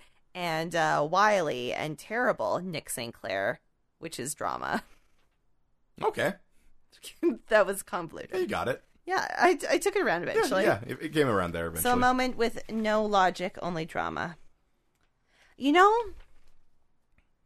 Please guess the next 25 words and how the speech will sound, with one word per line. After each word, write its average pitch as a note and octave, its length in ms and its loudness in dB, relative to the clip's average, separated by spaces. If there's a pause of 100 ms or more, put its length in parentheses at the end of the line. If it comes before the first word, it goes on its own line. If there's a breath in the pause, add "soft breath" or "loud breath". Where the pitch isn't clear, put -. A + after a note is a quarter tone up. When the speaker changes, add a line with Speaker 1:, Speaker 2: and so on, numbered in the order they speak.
(460)
Speaker 1:
oh, A#3 680 2 (520 loud breath)
I A#3 60 -4
was C4 80 0
gonna F#4 140 0
say G4+ 120 0
I B3 160 2
liked G3 840 -2
it, G4+ 320 -2 (400)
but, G#3 200 -2
um, G#3 440 -2 (1400)
I A#3+ 80 -2
didn't B3+ 280 0
like D#3 240 -4
it. C#3+ 200 -4 (1080 soft breath)
Speaker 2:
What? F#2+ 180 -6
Speaker 1:
Cheryl's C#4 540 6
sad, A3+ 420 4
sad A3 380 4
song G3 420 4
in E3+ 80 -4
the F3+ 100 -2
cemetery. G#3 840 4
Speaker 2:
<laughs> - 60 -12 (1400 loud breath)
Yeah, A3+ 420 6
who, C#4 460 4